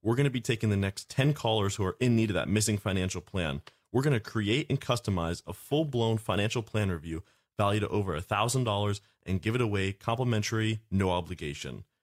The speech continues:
What this will consist of is simply taking the mystery out of financial planning by taking a look at what you're currently doing and maybe just making some slight changes. Let's map it all out. Your goals, income needs, expenses,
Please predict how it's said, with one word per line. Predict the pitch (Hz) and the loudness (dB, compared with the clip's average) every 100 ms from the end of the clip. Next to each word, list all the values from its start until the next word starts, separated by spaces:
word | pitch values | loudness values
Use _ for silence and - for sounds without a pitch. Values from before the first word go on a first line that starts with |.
| _ - | _ -4
What | 113 | 0
this | 147 156 | 0 0
will | 147 | 0
consist | 131 110 120 - | 0 2 0 0
of | 98 80 | -2 0
is | 82 | 0
simply | 123 120 123 | 0 0 -2
taking | 120 110 101 | -2 0 0
the | |
mystery | 101 110 - 85 - | 2 0 -2 -8 -4
out | 104 110 | -2 -2
of | |
financial | 113 104 101 92 | 0 0 0 -4
planning | 85 87 65 62 - _ _ | -8 -6 -6 -8 -14 _ _
by | 101 | -2
taking | 110 110 107 | 0 2 2
a | |
look | 101 110 | 0 -2
at | 90 | -2
what | 62 | -2
you're | 85 | -4
currently | - 151 135 98 | -4 -2 0 -2
doing | 90 92 90 - _ 87 | -2 0 0 -4 _ -2
and | 95 | 2
maybe | 104 120 | 2 2
just | 107 104 | 0 -2
making | 101 104 107 | -2 -2 -4
some | 80 | -4
slight | - 107 101 | -2 -2 -2
changes. | - 90 82 60 58 - - _ _ - | -2 -4 -4 -8 -8 -8 -8 _ _ -2
Let's | 131 - | -2 2
map | 117 110 | 0 0
it | 101 | 0
all | 95 92 | 0 0
out. | 69 - _ _ - | -2 -6 _ _ -6
Your | 98 | -2
goals, | 110 98 71 - - _ _ | 0 2 0 -4 -6 _ _
income | 117 107 104 87 | 0 0 0 -2
needs, | 71 64 - - _ | -4 -8 -10 -10 _
expenses, | 101 - 127 110 - 71 - | -6 -2 0 2 0 0 -4